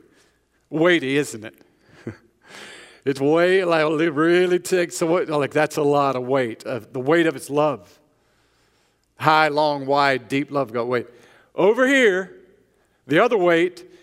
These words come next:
is you living in complete gratitude for what he's done,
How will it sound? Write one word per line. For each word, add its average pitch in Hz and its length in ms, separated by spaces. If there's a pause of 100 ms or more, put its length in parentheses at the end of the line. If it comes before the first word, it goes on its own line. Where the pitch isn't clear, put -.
(800)
is 151 320
you 254 240
living 240 400
in 214 140
complete 226 600
gratitude 196 720
for 175 140
what 175 160
he's 160 160
done, 180 340